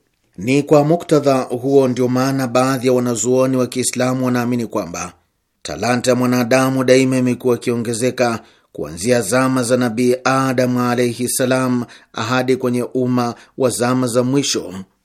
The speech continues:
Kwa hiyo, ilikuwa ni lazima kwa manabii kuja mmoja baada ya mwingine,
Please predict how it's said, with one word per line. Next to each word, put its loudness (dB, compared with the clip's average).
Kwa -10
hiyo, 0
ilikuwa -2
ni 0
lazima 0
kwa 0
manabii 0
kuja 0
mmoja -2
baada 0
ya 0
mwingine, -2